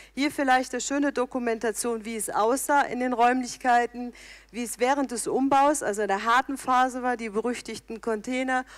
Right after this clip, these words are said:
Und hier sehen Sie dann heute die aktuelle Gestaltung unseres Raums. Viel ist Farbe, viel mit Farbe gemacht worden. Ich darf Ihnen verraten, wir sind auch jetzt noch dabei,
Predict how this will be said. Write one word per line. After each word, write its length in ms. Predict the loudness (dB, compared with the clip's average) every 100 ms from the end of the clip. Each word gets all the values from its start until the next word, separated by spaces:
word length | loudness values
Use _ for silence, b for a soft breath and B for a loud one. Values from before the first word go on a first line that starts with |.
| B B
Und 180 | -8 -4
hier 160 | -4 -4
sehen 240 | -6 -4
Sie 100 | -2
dann 320 | 0 -2 -2
heute 340 | 0 0 0 -6
die 160 | -6
aktuelle 920 | -4 -4 -6 -4 -2 0 2 2 0 B B B B
Gestaltung 640 | -4 -2 2 2 2 -2
unseres 340 | -6 -6 -10 -4
Raums. 320 | -2 -2 -6
Viel 280 | -4 -2 0
ist 480 | 0 -2 -6 -10 -12
Farbe, 800 | -2 4 4 4 2 0 -2 -6
viel 200 | -4 0
mit 160 | 0
Farbe 360 | 2 4 4 2
gemacht 440 | -2 0 0 0
worden. 220 | -2 -2 -2
Ich 120 | -2
darf 220 | 2 2
Ihnen 140 | 0
verraten, 560 | -2 -2 0 0 -2 -10 B B B
wir 100 | -8
sind 200 | -4 0
auch 120 | 0 0
jetzt 300 | -2 -4 -2
noch 160 | -4
dabei, 540 | -2 -4 0 0 0